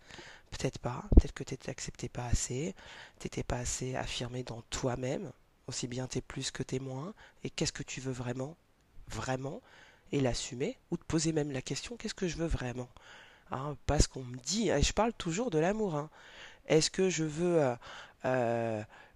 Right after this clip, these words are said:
le super beau gosse, euh, cigare au bec, euh, euh, ce modèle peut-être que, que, que tu, sur lequel peut-être que t'as bloqué, eh ben, est-ce que c'était vraiment ça qu'il fallait pour toi ? Est-ce qu'il n'y avait pas une partie de toi que t'acceptais pas ?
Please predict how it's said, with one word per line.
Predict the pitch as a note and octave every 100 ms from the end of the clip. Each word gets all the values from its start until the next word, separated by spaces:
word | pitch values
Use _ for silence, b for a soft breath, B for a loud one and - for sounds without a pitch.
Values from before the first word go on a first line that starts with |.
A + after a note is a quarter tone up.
| -
le | D3
super | - - E3+ E3
beau | E3
gosse, | D#3+ E3+ F3 F3+ F#3 -
euh, | D3 C#3 C#3 C3+ C3 C3 C3 B B B _
cigare | - - F3 D#3+ D#3 D#3
au | F3
bec, | D#3 E3 F3 F3+ F3+ -
euh, | C#3+ C3+ B2+ B2+ B2 A#2+ - - B B B -
euh, | A#2+ A#2
ce | B2 D3+
modèle | D#3 E3+ E3+ F3 F3+
peut-être | D3+ - E3
que, | - C#3 C3 -
que, | - C#3
que | - D3+ -
tu, | - - - - - - -
sur | - -
lequel | D3 - D#3
peut-être | - D3+
que | -
t'as | - C3+
bloqué, | C3 D3 - G3+ C#4 B B B B -
eh | B2
ben, | A2+
est-ce | -
que | A2+
c'était | - -
vraiment | G#2 G#2 G#2+
ça | G2+ - A2+
qu'il | - -
fallait | - F#2+
pour | A2+ A2+
toi ? | - C3+ C3
Est-ce | -
qu'il | - B2+
n'y |
avait | A#2+
pas | - C3
une | B2+
partie | A#2 -
de | -
toi | C3
que | -
t'acceptais | A#2+ - - A2+
pas ? | - E3+